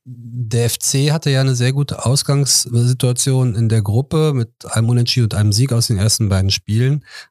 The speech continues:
Ähm, die ist dann jetzt durch dieses null zu eins ein bisschen kaputt gegangen. Ähm, jetzt muss man aber immer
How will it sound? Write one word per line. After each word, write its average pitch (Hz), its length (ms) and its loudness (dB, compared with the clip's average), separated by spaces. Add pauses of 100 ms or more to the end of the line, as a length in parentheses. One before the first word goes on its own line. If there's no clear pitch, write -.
Ähm, 104 220 0
die 104 120 0
ist 120 180 -2
dann 110 80 0
jetzt 110 380 0
durch 113 200 0
dieses 107 300 0
null 110 180 0
zu - 140 -6
eins 107 440 0 (220)
ein 113 400 -2 (220)
bisschen 147 680 0
kaputt - 460 -2
gegangen. 131 680 0
Ähm, 117 400 2 (220)
jetzt 120 160 -2
muss 139 180 0
man 127 80 0
aber 113 180 0
immer 123 320 0